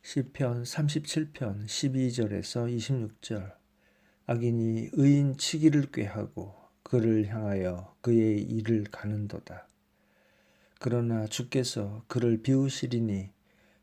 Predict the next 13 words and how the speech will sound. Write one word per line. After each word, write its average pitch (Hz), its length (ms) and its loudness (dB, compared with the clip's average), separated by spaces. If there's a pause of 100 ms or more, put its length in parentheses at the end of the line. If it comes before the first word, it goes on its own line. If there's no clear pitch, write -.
그의 120 260 4
날이 98 380 0
다가옴을 107 760 -4
보심이로다. - 880 -8 (880)
악인이 120 480 2
칼을 143 380 -2
빼고 95 680 -4
활을 123 320 -2
당겨 95 580 -8 (220)
가난하고 113 640 -2
궁핍한 135 540 -4
자를 110 480 -4
엎드려뜨리며 123 840 -2